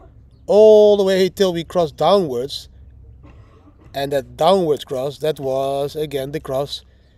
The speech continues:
you know, of that huge crash over there. So that was a huge run. Here, this cross, this was a tiny run.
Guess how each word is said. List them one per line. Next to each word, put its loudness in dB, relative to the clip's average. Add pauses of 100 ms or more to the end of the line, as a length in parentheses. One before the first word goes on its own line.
(280)
you -14
know, -4
of -14
that -6
huge -12
crash -2 (840)
over -16
there. -2 (520)
So -10
that -2
was -2
a -6
huge -4
run. 0 (640)
Here, 2 (540)
this 2
cross, -10 (920)
this -10
was -4
a -8
tiny -2
run. -10